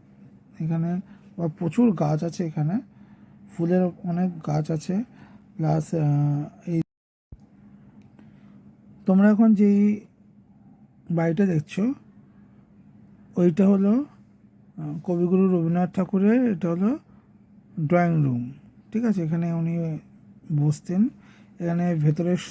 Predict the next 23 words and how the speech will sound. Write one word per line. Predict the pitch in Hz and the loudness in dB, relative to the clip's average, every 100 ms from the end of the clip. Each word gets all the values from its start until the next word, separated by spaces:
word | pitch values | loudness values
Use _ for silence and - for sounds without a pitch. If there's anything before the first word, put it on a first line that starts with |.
| - | -6
সোফা | 165 156 | -4 -4
টোফা | 165 165 175 | -4 -4 -4
সব | 160 180 | -2 -2
রাখা | 165 139 - 147 | -2 -4 -2 -2
আছে, | 151 196 277 - - - - - - - - - | 0 -2 -4 -8 -20 -20 -20 -20 -20 -20 -20 -6
চেয়ার | 165 160 160 160 | -2 0 0 -2
রাখা | 156 170 160 | -2 -2 0
আছে, | 156 214 | 0 0
কিন্তু | 196 170 165 | 0 0 -2
এখানেও | 151 175 170 190 185 208 - - - | -2 -2 0 0 0 -2 -6 -20 -10
কোনো | 165 165 | -6 -4
ফটো | 170 151 165 | -4 -2 -2
আমরা | 165 170 | -2 -2
তুলতে | 160 156 156 | -2 -2 0
পারিনি, | 160 156 151 156 156 190 330 - - - - - _ | -2 0 2 2 2 0 -2 -10 -20 -20 -20 -20 _
তো | 143 143 143 147 | -2 -2 0 -2
ওই | |
জন্যই | 143 160 175 | -2 0 0
আমি | 220 214 | 2 2
ভেতরটা | 185 139 160 156 | 0 -2 -4 -2
দেখাতে | 156 127 135 | -2 -2 -2
পারছি | 127 - - | -6 -8 -10
না। | 131 | -10